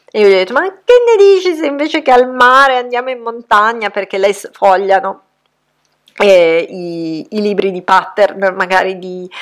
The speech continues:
Alice Starmore. Ecco, ehm, magari se mi fossi ricordata, eh, prima, eh, di, di aver avuto questo, questo libro,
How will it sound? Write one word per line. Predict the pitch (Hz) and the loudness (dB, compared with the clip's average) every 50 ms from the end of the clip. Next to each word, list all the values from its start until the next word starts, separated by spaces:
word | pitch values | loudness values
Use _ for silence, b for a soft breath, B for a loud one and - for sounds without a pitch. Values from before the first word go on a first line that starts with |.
| B B B B B B | B B B B B B
Alice | - 190 190 196 190 - 269 | -4 -4 -4 -4 -4 -4 -6
Starmore. | 269 269 - - 185 175 175 175 180 190 196 202 202 208 - - | -6 -4 0 2 2 4 2 2 0 -2 -2 -2 -2 -2 -2 -2
Ecco, | - 202 - - - - 190 175 - | -4 -4 -4 -4 -2 0 0 0 2
ehm, | - 226 214 202 190 185 185 180 180 175 175 180 180 180 180 175 175 180 180 175 170 - _ _ _ _ _ _ _ - | 2 2 4 4 4 4 2 2 0 -2 -4 -8 -16 -16 -18 -18 -18 -18 -20 -20 -20 -20 _ _ _ _ _ _ _ -8
magari | 240 240 254 247 233 214 208 214 233 | -4 -2 0 2 2 2 2 0 -2
se | 220 - - 254 226 | -4 -4 -2 -2 -2
mi | 214 208 196 | 0 -2 -2
fossi | - 262 247 247 - - - 247 | 0 0 0 0 -2 -8 -8 -8
ricordata, | - 240 - - 226 214 214 220 220 214 202 190 190 185 180 196 180 175 175 - B B B B B B B B B B _ - | -8 -6 -4 -2 -2 -2 0 2 2 4 4 4 2 2 2 2 2 2 0 -2 B B B B B B B B B B _ -6
eh, | - 226 190 180 175 180 - | -2 0 0 0 0 -2 -2
prima, | - 277 262 247 247 233 226 202 190 180 185 190 190 B B B B 254 | -2 -2 -2 -2 -4 -6 -4 0 2 2 2 2 0 B B B B -6
eh, | 247 220 214 202 185 180 175 175 175 | -4 -2 0 0 0 0 -2 -2 -6
di, | 190 185 208 214 208 202 202 196 190 185 185 180 180 175 - - _ | -10 -12 -10 -10 -8 -8 -8 -8 -8 -8 -8 -8 -8 -10 -12 -14 _
di | _ 294 196 190 208 | _ -14 -4 0 2
aver | 202 202 202 220 220 | 2 2 2 2 0
avuto | 226 220 214 214 202 - 202 | 0 0 -2 -6 -8 -8 -8
questo, | 190 208 196 190 - - - - - 190 185 185 185 180 | -8 -8 -10 -10 -12 -18 -12 -8 -4 -4 -2 -2 -2 -4
questo | - 214 208 - 294 | -6 -8 -4 0 0
libro, | 277 226 185 175 175 190 190 185 185 - B | 0 0 -2 -2 0 2 4 4 4 2 B